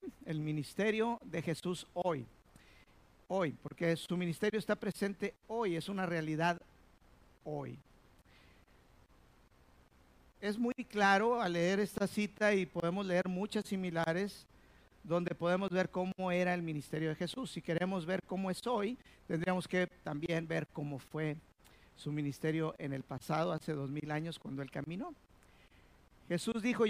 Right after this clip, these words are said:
"Yo no hago más que la voluntad del que me envió". Él dijo, "Yo no hago nada de mi cuenta, todo lo que hago", Él dijo, "Yo vine a hacer la voluntad de mi Padre". Y Jesús mostró al Padre.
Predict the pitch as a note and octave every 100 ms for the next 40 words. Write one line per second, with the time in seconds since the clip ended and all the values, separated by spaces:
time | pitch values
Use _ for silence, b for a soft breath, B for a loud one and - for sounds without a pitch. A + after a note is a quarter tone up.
0 | G#3 A#3 A#3 A3+ A#3 A3+ A3 F#3+ - F#3
1 | E3+ E3+ E3 D#3+ G3 G3+ F#3+ F3 D#3+ D3+
2 | D3 B2+ C#3 D#3+ E3+ E3 F#3 F#3+ F#3+ F#3
3 | F#3 E3+ F#3 F#3 E3 D#3+ D#3 - G3 A3+
4 | - A3 A3+ G#3+ b b b b - -
5 | F#3+ G#3 G#3 G3 - F#3+ G3+ G#3 F#3 F3+
6 | - G#3 G#3+ C4+ G3+ F3 F3 A#3 G3+ D4+
7 | E4+ C#4 D#3 A#2 - - C#3 - F#3+ F#3+
8 | F3 D#3+ D#3 D3 C#3+ C3 D#3+ D#3 D3 C#3
9 | D3 C#3+ C3+ C3 - B B B B -
10 | G3+ G3+ G#3 G3+ - G3+ G3 A3+ C#4 A#3+
11 | A#3+ G#3+ - - B3 C#4 F3+ B2+ - -
12 | D#3+ D3+ - C#3 B2+ B2